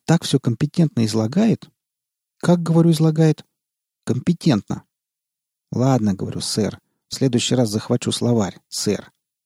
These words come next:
И тут меня словно током ударило. «Подожди, Кирилл, — говорю, — ну-ка выйди сюда».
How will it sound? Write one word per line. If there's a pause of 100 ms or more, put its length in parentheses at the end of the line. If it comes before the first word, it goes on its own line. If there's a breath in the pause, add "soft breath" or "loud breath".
(1120)
И
тут
меня
словно
током
ударило. (640)
«Подожди,
Кирилл, —
говорю, — (260)
ну-ка
выйди
сюда».